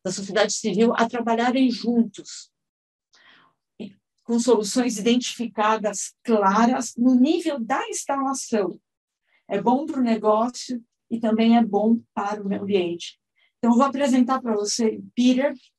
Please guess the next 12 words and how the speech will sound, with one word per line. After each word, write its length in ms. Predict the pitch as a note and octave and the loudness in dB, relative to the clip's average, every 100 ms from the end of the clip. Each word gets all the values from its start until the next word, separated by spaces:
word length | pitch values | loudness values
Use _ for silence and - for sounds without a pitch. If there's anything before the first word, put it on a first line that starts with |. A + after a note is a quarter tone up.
| - | -10
que 80 | A#3 | -4
vai 200 | B3 A#3 | -2 -2
mostrar 320 | B3 - C4+ | -4 -6 -4
um 120 | C4+ | -4
pouco 520 | C4+ C#4 C#4 C#4+ C4+ _ _ _ _ | -2 -2 -2 -8 -14 _ _ _ _
dos 360 | A3+ A#3 D#4+ F4+ | -10 -2 0 0
desenvolvimentos 1120 | D4 C4+ C4+ A#3+ A#3+ A3+ G3+ G3 G3 G#3 - | -2 -4 0 0 2 0 0 -4 -6 -8 -14
que 80 | - | -10
a 60 | F#3+ | -8
gente 260 | F#3 F#3 | -8 -10
tem 160 | - F#3 | -6 -6
feito. 460 | - D#3+ D3+ E3 | -4 -6 -6 -12